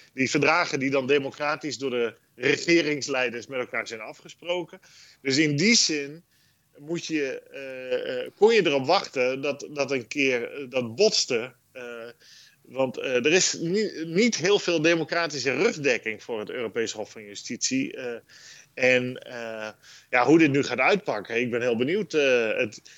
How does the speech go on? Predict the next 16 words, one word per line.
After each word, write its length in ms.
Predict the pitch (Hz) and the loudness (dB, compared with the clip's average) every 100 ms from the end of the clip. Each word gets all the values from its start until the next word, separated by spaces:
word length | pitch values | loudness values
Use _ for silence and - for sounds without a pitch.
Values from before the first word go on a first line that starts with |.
| _ | _
er 100 | 127 | 2
wordt 180 | 135 147 | 4 4
elke 180 | 143 131 | 2 2
keer 120 | 147 | -2
gedreigd 460 | 139 135 151 170 - | 0 2 2 0 -6
natuurlijk 340 | 135 143 143 | -8 -6 -6
in 120 | 135 | -6
Po-, 380 | - 151 139 131 | 0 0 0 -4
tegen 280 | 151 135 113 | -8 -8 -6
Polen 300 | 156 143 135 | -4 -4 -4
met 100 | 123 | -8
andere 260 | 107 160 | -8 -6
zaken, 400 | 147 147 131 127 | -4 -2 -4 -4
ook 160 | 139 156 | -8 -8
met 120 | 131 | -8
het 100 | 113 | -10